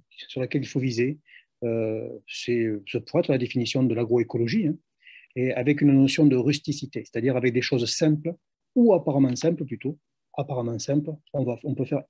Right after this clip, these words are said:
énormément de choses et dans la durée. Alors, on va quand même se resserrer un peu sur la question de l'arbre, donc je voulais insister là-dessus, euh, ben, sur l'idée qu'un arbre, c'est par définition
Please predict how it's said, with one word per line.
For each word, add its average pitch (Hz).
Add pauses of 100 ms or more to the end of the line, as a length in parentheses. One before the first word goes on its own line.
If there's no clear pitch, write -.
énormément 147
de 120
choses 143 (540)
et 156
dans 135
la 123
durée. 120 (2000)
Alors, 156
on -
va 160
quand 175
même 170
se 160
resserrer 160
un 151
peu 156
sur 151
la 147
question 147
de 147
l'arbre, 165
donc 143
je 156
voulais 156
insister 156
là-dessus, 160 (520)
euh, 135
ben, 135
sur 156
l'idée 147
qu'un 147
arbre, 151
c'est 147
par 147
définition 143